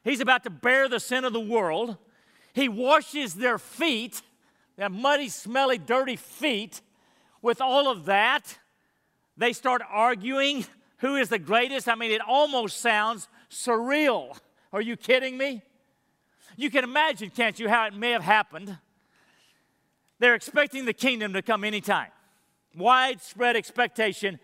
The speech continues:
the kingdom is coming. And they begin talking, "Well, what's gonna be our place in the kingdom?" You know, they're gonna have a place in the kingdom, and then pretty soon, "I'm gonna have a greater place than you're gonna have. I'm gonna be closer to Jesus than you're gonna be."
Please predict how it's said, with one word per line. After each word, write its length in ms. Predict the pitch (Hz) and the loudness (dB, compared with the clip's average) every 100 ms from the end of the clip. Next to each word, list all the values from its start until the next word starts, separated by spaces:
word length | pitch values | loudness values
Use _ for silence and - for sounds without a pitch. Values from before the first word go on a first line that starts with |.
| - | -10
the 80 | |
kingdom 380 | 196 233 240 220 | -4 0 0 -2
is 100 | 196 | -2
coming. 320 | - 226 170 104 _ _ _ _ | 0 0 -2 -12 _ _ _ _
And 140 | - 247 | -4 0
they 80 | 247 | 0
begin 300 | 240 233 196 | -2 -4 -2
talking, 560 | 262 294 190 220 220 - _ _ | 2 2 0 -4 -8 -16 _ _
"Well, 140 | 220 | -2
what's 300 | 226 262 - | 2 2 0
gonna 160 | - 247 | -6 -2
be 180 | 226 240 | 0 2
our 220 | 220 233 | 2 0
place 560 | - 196 262 294 240 233 | -2 -2 0 0 -2 -8
in 220 | 208 185 | -8 -6
the 100 | 180 | -6
kingdom?" 420 | - 190 151 120 - _ _ _ _ | -4 -4 -6 -14 -16 _ _ _ _
You 60 | 156 | -10
know, 60 | |
they're 100 | 156 | -6
gonna 160 | 180 214 | -2 0
have 80 | 220 | -2
a 60 | |
place 320 | - 277 269 | -2 0 0
in 80 | 214 | -4
the 80 | 196 | -6
kingdom, 400 | - 180 196 233 - - | -4 -4 -2 -4 -8 -6
and 140 | 214 | -2
then 100 | 277 | 0
pretty 220 | 294 294 247 | 0 0 0
soon, 400 | - 285 254 180 - | 2 2 0 -6 -4
"I'm 200 | - 277 | 2 2
gonna 160 | 311 269 | 4 2
have 100 | 233 | 2
a 60 | 202 | 2
greater 260 | 233 240 | 2 2
place 320 | - 226 254 | 2 0 0
than 140 | 277 262 | -2 -2
you're 120 | 320 | 0
gonna 200 | 302 247 | 4 4
have. 340 | 208 160 101 - _ _ _ _ _ | 2 0 -2 -10 _ _ _ _ _
I'm 120 | 202 | -2
gonna 100 | 277 | 0
be 140 | 285 269 | 0 -2
closer 360 | 233 254 247 | -2 -2 -2
to 60 | 233 | -2
Jesus 320 | 180 254 233 | -2 -2 -4
than 160 | 208 247 | -6 -6
you're 140 | 294 | -4
gonna 200 | 254 247 | -2 -2
be." 380 | 190 170 92 - | 0 -2 -4 -18